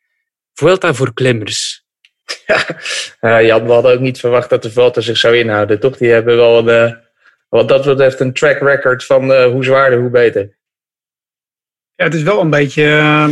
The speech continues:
Speaker 3: ehm, ze, ze sparen een beetje het zuiden. Daar komen ze eigenlijk helemaal niet. Dat,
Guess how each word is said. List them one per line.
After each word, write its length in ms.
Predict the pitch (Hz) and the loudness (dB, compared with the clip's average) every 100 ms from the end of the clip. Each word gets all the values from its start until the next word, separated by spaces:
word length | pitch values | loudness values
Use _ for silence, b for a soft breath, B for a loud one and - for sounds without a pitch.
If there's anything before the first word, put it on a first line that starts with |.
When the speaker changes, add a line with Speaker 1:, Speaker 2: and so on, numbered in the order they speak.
| 151 - | -2 -6
Speaker 3:
ehm, 560 | 165 151 147 147 147 147 | -2 0 2 2 2 0
ze, 160 | - | -2
ze 300 | 143 - - | -4 -2 -2
sparen 400 | - - 190 165 | -2 0 0 2
een 80 | 165 | 2
beetje 240 | 175 185 151 | 2 0 -4
het 80 | |
zuiden. 580 | - 214 196 143 139 139 | -2 0 0 0 -4 -6
Daar 120 | 135 135 | -4 -2
komen 280 | 160 151 | 0 0
ze 80 | 147 | 0
eigenlijk 280 | 151 135 127 | 0 0 -2
helemaal 320 | 147 139 143 | -2 0 0
niet. 160 | 160 180 | -2 -2
Dat, 100 | 156 | -8